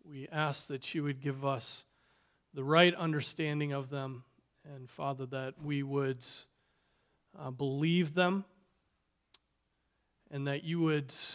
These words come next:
uh, Lord, illumine our minds and our hearts.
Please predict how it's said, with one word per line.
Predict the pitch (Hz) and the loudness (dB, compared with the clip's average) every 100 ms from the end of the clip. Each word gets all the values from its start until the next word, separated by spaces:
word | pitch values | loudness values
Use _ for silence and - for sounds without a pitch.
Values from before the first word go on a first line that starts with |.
| - 190 - 147 | -12 -18 -20 -14
uh, | 139 139 147 | -10 -10 -10
Lord, | 156 147 143 | -6 -2 0
illumine | 147 151 143 165 180 175 | -2 -6 0 4 4 4
our | 160 | 2
minds | 151 147 147 147 143 | 2 2 2 0 -2
and | |
our | 143 127 | -4 -4
hearts. | 143 131 - - - | -6 -6 -8 -14 -18